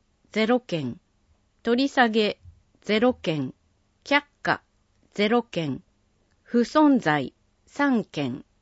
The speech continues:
損否応答拒否、ゼロ件。なお、一つの請求に対して複数の決定がなされるために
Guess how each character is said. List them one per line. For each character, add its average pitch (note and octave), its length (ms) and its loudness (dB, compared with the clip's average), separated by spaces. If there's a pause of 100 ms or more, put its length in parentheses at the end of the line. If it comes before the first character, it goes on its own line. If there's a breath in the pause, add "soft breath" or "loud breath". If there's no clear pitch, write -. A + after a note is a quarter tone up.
(400)
損 D4 360 2
否 E3+ 160 0
応 A#3 220 6
答 A#3+ 300 2
拒 B3 220 0
否、 - 260 -8 (680)
ゼ A3 160 0
ロ B3 140 2
件。 C#3+ 400 -6 (1900)
な G#3+ 260 0
お、 - 180 -2 (280)
一 - 260 -4
つ D4 120 -2
の A3+ 100 2
請 B3+ 260 2
求 C4 200 -2
に C4 160 0
対 B3 220 0
し - 120 -8
て - 280 -6 (120)
複 - 300 -2
数 C#4+ 260 0
の G#3 140 0
決 G3+ 260 -4
定 C4 240 2
が B3 100 2
な B3 140 0
さ B3+ 180 -2
れ C4 100 2
る A3+ 120 2
た F3+ 160 -2
め F3+ 160 0
に D3 260 -2